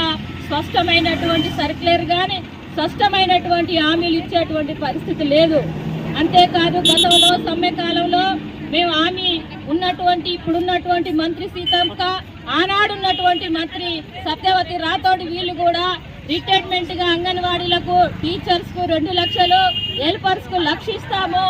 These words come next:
అట్లాగే వారసత్వపు ఉద్యో-, అట్లాగే వాలంటీర్ రిటైర్మెంట్ కూడా అవకాశం కల్పిస్తామని చెప్పేసి హామీ ఇచ్చారు. ఆసరా పెన్షన్ కాకుండా అదనంగా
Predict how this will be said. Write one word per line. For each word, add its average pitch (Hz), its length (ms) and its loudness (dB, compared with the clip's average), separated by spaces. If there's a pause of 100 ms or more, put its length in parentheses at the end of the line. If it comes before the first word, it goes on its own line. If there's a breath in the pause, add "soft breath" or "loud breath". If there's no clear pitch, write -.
(400)
అట్లాగే 370 460 2 (460)
వారసత్వపు 381 720 0 (100)
ఉద్యో-, 359 320 0 (100)
అట్లాగే 370 420 0 (120)
వాలంటీర్ 359 580 2
రిటైర్మెంట్ 370 500 0 (120)
కూడా 359 200 2 (460)
అవకాశం 381 520 0 (120)
కల్పిస్తామని 349 800 -2
చెప్పేసి 330 500 0 (460)
హామీ 349 300 0 (120)
ఇచ్చారు. 359 440 2 (400)
ఆసరా 370 380 2
పెన్షన్ 392 420 -2
కాకుండా 349 500 0 (440)
అదనంగా 370 480 2